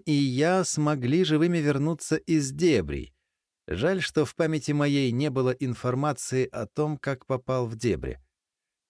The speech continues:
По словам глухаря, мы с Кузьмой его чем-то опоили и стянули ключи.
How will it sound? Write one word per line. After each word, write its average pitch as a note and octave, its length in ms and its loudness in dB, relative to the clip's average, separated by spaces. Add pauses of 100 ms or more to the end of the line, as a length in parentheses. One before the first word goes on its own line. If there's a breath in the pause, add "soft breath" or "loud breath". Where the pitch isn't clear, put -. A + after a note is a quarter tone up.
(160)
По A2 40 0
словам D#3 420 0
глухаря, D3 560 0
мы F3+ 160 0
с - 60 -12
Кузьмой D#3 380 0
его C#3 200 0
чем-то D3+ 340 -2
опоили D#3 640 0
и F3 220 -2
стянули E3 400 -2
ключи. D3+ 480 0